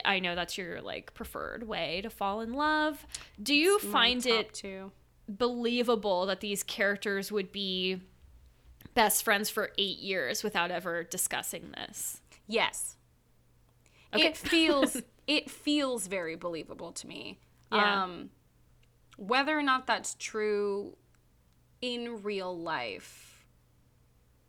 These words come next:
Speaker 2: well,
Speaker 1: You
Speaker 2: yeah,
Speaker 1: know
Speaker 2: you can be friends with someone for a long period of time without realizing that, that they could be a good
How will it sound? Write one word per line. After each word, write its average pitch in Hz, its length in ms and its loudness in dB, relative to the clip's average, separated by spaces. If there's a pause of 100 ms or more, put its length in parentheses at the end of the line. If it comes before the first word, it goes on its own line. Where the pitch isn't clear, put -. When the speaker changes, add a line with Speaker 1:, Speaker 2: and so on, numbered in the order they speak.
(120)
Speaker 2:
well, 370 380 -6 (2000)
Speaker 1:
You 349 140 6
Speaker 2:
yeah, 381 280 10
Speaker 1:
know 330 60 2
Speaker 2:
you 403 140 8
can 494 240 0
be 349 160 4
friends 277 400 2
with 277 180 -2
someone 214 760 -2 (560)
for - 180 -4
a 226 80 2
long 196 340 2
period 196 240 -2
of 190 80 -6
time 190 320 -2
without 185 340 -2
realizing 175 760 -6
that, 156 340 -6 (1800)
that - 260 -12
they 175 200 -6
could 175 200 -12
be 190 180 -8
a - 80 -8
good 175 380 -10